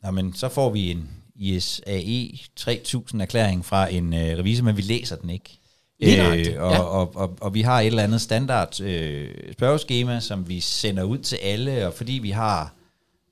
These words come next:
Speaker 1: øh, fyrre leverandører, jamen så, og ikke har forholdt os til, hvem er det egentlig, vi skal, hvem er vigtig her, øh, jamen så, så får vi det hele tilbage og forholder os ikke til det. Altså det der med, at, at så,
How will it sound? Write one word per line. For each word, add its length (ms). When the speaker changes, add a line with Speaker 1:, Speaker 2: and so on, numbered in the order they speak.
Speaker 1:
øh, 220
fyrre 440
leverandører, 800
jamen 280
så, 160
og 140
ikke 120
har 120
forholdt 380
os 140
til, 280
hvem 240
er 80
det 200
egentlig, 680
vi 120
skal, 340
hvem 160
er 60
vigtig 520
her, 280
øh, 540
jamen 120
så, 200
så 120
får 140
vi 100
det 120
hele 160
tilbage 420
og 60
forholder 460
os 200
ikke 140
til 200
det. 120
Altså 160
det 180
der 180
med, 320
at, 200
at 140
så, 80